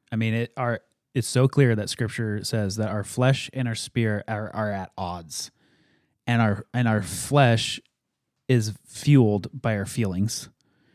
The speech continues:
And so we've gotta put that in check. And we gotta know I'm, I'm spirit led. Therefore, my spirit is leading, not my flesh. And that's why prayer and fasting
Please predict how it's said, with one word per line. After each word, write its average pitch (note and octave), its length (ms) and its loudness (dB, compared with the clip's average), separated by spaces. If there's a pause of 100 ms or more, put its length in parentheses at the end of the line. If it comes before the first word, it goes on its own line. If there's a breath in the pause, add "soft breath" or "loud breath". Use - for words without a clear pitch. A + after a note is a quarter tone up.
(160)
And A#2 140 2
so A2 600 2
we've B2+ 260 0
gotta F#3+ 200 0
put F#3+ 200 2
that F#3+ 140 -2
in E3+ 100 2
check. - 540 -6 (440)
And A#2+ 100 4
we C#3+ 80 6
gotta D#3 180 4
know D#3+ 240 2
I'm, C3+ 240 2 (140)
I'm B2 160 4
spirit D3 560 2
led. A2+ 440 4 (680)
Therefore, B2 580 6
my A2 140 -2
spirit E3 440 6
is A2 200 -4
leading, G#2+ 420 4
not A#2 160 -2
my F#2 140 -4
flesh. - 560 -2 (580)
And A#2 200 2
that's C3 240 4
why A#2 300 4
prayer B2 300 2
and G#2+ 100 0
fasting E3+ 480 -2